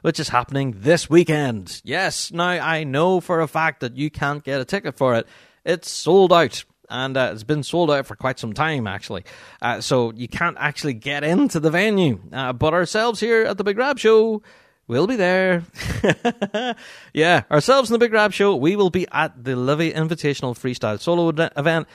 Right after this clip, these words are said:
and we will be live streaming everything as we can, indeed. So, just wanted to let you all know that, yes, if you didn't manage to get a ticket and you can't get through the door, then, yes, be sure to tune in to yourselves on the Big Rab Show on social media over the weekend. And, yeah,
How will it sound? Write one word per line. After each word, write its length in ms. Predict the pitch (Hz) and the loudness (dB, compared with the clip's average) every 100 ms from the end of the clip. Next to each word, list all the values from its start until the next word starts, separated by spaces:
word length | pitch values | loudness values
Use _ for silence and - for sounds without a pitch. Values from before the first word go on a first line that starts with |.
| - - | -20 -8
and 120 | 113 | -6
we 140 | 113 131 | -2 -2
will 140 | 139 | -2
be 160 | 147 135 | -2 -4
live 340 | 113 120 113 | -2 -2 -4
streaming 440 | - 123 117 113 - | -8 -8 -6 -6 -4
everything 520 | 147 160 127 127 123 | -2 -2 -2 -4 -6
as 220 | - 107 107 | -8 -10 -8
we 100 | 117 | -12
can, 480 | - 123 117 92 - - - | -8 -6 -6 -8 -14 -18 -12
indeed. 340 | 110 101 90 - | -8 -8 -10 -8
So, 300 | - - - _ - | 2 2 2 _ -8
just 180 | 135 | -8
wanted 260 | - 151 143 | -4 -4 -4
to 80 | 127 | -4
let 180 | 120 120 | -6 -6
you 100 | 107 | -6
all 140 | 101 | -2
know 280 | 131 196 185 - - _ | 2 4 2 0 -20 _
that, 260 | 135 127 135 | -4 -4 -2
yes, 320 | 170 139 - - | -2 -2 -8 -14
if 100 | - | -12
you 60 | 104 | -4
didn't 220 | 185 214 | -2 0
manage 320 | 190 254 262 | -2 -2 -2
to 100 | 196 | -4
get 160 | 185 170 | -2 -2
a 60 | |
ticket 400 | - 123 110 160 | -4 -6 -4 -4
and 100 | 123 | -4
you 80 | 110 | -8
can't 260 | - 170 165 | -4 -4 0
get 220 | 233 233 | -2 -2
through 240 | - 180 | -2 0
the 80 | 151 | 0
door, 400 | 127 120 156 185 - - _ | 0 2 2 0 -6 -20 _
then, 320 | 143 151 151 - | -4 -2 -2 -2
yes, 300 | 135 98 - | -2 -2 -6
be 220 | - 202 | -4 -2
sure 260 | - 196 | 2 2
to 100 | 175 127 | 2 0
tune 260 | - 196 | 0 0
in 160 | 190 185 | 2 0
to 100 | - | 0
yourselves 420 | 165 - 147 131 | 0 2 2 2
on 140 | 127 | 0
the 60 | 117 | 0
Big 160 | 131 151 | -2 0
Rab 200 | 139 139 | 0 0
Show 200 | 139 131 | -2 -2
on 180 | 107 | -4
social 320 | 101 113 110 160 | -6 -6 -2 -2
media 320 | 151 143 131 | -2 -2 -2
over 220 | 110 113 | -2 -4
the 60 | 113 | -2
weekend. 420 | 185 180 180 156 - - - | -2 0 -2 -2 -10 -20 -10
And, 200 | 110 117 | -6 -2
yeah, 180 | 165 | -2